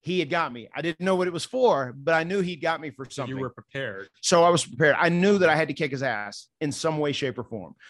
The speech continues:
Speaker 1: So I had Isaiah lined up there. And then the thing with <laughs> T H two where I yelled out thirty-seven hundred dollars,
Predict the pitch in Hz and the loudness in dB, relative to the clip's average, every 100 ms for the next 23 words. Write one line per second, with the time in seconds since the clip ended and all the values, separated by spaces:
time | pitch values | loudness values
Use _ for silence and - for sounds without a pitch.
0 | - - 139 139 139 113 127 131 123 110 | -10 2 4 4 2 2 0 0 0 -2
1 | 98 101 95 104 98 - - - _ 151 | -6 -8 -6 -6 -6 -10 -20 -20 _ 4
2 | 175 185 147 170 165 147 135 - 135 - | 4 2 2 0 0 0 0 -2 -6 -6
3 | _ 165 165 135 - 175 156 139 135 139 | _ -2 -2 -2 -4 -4 -2 -2 -2 0
4 | 139 127 143 139 - - _ _ 123 117 | -2 -4 -6 -8 -12 -20 _ _ -10 -6
5 | 123 117 120 123 117 95 | -6 -4 -4 -2 -4 -4